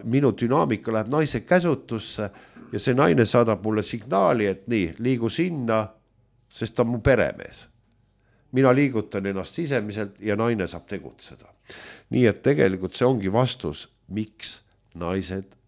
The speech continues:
ei taha, e, uut ajastusse. Sest parasiitsüsteem tegi neile parema pakkumise.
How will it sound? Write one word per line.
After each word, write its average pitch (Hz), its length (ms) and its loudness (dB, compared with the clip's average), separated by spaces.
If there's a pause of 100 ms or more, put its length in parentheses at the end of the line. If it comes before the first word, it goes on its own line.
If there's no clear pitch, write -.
(180)
ei 78 160 -12 (100)
taha, 90 380 -4 (1300)
e, 101 100 -4
uut 92 280 -4
ajastusse. - 720 -6 (520)
Sest - 340 -4
parasiitsüsteem 107 1120 0 (960)
tegi 98 280 -4
neile 73 220 -10
parema 110 500 -6 (100)
pakkumise. - 640 -10